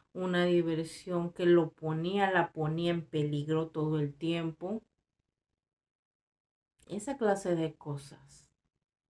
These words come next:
esa clase de cosas fuertes. Y aparte de ser una persona mentirosa, esta persona por la que estás mirando este video,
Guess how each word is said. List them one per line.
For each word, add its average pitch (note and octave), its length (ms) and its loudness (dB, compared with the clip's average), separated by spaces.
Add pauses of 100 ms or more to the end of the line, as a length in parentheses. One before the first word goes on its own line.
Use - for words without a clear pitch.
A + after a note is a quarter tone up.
(120)
esa G3 280 -8
clase G3+ 300 -2
de F#3+ 200 -2
cosas F3 480 -8
fuertes. F3+ 1040 -4 (280)
Y G#3 460 -4 (1000)
aparte A3 500 -4
de C#4+ 80 0
ser A3 140 -6
una G3 260 -4
persona F3 420 -8
mentirosa, F3 1200 -4 (560)
esta F#3 240 -16
persona F3+ 600 -6
por F#3 100 -10
la F3 180 -6
que D#3+ 440 -6
estás F3 360 -10 (500)
mirando F3 500 -4
este F#3 300 -10
video, E3+ 580 -2